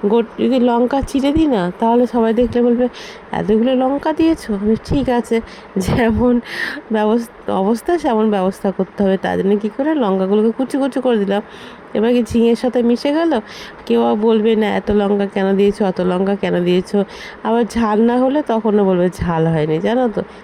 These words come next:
কী জ্বালা। তা ঝিঙে ভাজাটা তো নামিয়ে নিলাম। এবার পরস্পর আর একটা তরকারি করতে হবে,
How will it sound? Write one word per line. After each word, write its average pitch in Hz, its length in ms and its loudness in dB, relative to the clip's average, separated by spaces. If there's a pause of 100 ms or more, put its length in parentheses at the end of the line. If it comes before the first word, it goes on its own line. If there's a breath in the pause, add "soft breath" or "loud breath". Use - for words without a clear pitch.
(140)
কী 254 120 -2
জ্বালা। 165 460 0 (420 loud breath)
তা 220 80 -2
ঝিঙে 247 260 2
ভাজাটা 247 300 2
তো 240 120 0
নামিয়ে 233 300 2
নিলাম। 262 300 0
এবার 202 300 2 (840 loud breath)
পরস্পর 214 460 0 (140)
আর 196 120 -2
একটা 202 260 -2
তরকারি 226 320 2
করতে 220 340 -2
হবে, 220 340 2